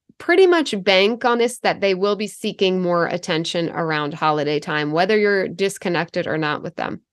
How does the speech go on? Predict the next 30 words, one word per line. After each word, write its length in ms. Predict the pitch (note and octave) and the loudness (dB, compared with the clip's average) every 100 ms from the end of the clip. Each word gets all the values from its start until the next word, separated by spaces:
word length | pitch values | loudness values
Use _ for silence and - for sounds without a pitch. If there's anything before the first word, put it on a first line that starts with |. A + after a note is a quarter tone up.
| _ | _
Number 460 | G3 G#3+ A#3 B3 C4+ | -2 2 2 4 2
two, 560 | A3+ - D4 G#3+ - - _ _ _ _ - | 2 0 2 2 0 -10 _ _ _ _ -2
uh, 400 | A3+ A#3+ A3+ E3 | 0 2 0 -6
we've, 240 | F3 B3 A#3 - | 2 2 2 4
we've 160 | C4+ | 4
talked 240 | C#4+ B3+ B3+ | 6 2 4
about 180 | C4+ | 4
this 180 | C#4 C#4+ | 4 2
in 80 | C#4 | 2
many 180 | B3 G#3+ | 4 4
episodes, 560 | F#3 F#3 - E3 F3 | 0 -2 -4 -4 -2
but 180 | - F#3+ | 0 2
manipulation. 840 | G#3 A3+ A3+ B3 A3 F#3 F#3 F3+ F3 | 4 4 4 2 2 2 0 -8 -8
So, 540 | - G#3 G3 F#3+ - _ _ _ _ _ _ _ - | 0 2 4 2 0 _ _ _ _ _ _ _ -6
you 220 | A3 C4+ | 0 2
know, 240 | D4 C4+ | 4 4
they 160 | B3 A3+ | 4 2
have 240 | G#3 G3+ | 2 -2
this 180 | F#3+ F#3+ | -2 -6
inflated 720 | - F#3+ F#3 F#3+ F#3+ F#3 E3+ | -8 -10 -4 0 2 0 -2
sense 360 | - F#3 F3 - | -2 -2 -2 -4
of 180 | F3 D#3 | -10 -6
self-importance, 920 | - E3 - E3 - - - - - | -4 -4 -6 -8 -6 -6 -8 -12 -12
this 180 | - E3 | -10 -8
grandiosity. 720 | F3 E3 E3 - D#3+ - - | -6 -4 -4 -4 -6 -12 -12
So 180 | - F3+ | -8 -6
during 320 | G3 A#3+ C#4+ | 0 2 2
the 80 | C4 | 0
holidays, 920 | - E4 F#4+ A#3 D3+ C#3 - G3+ - _ _ _ _ - | 0 0 2 2 0 -4 -6 -10 -16 _ _ _ _ 0
this 460 | F#3+ D4 - - | 4 4 0 -16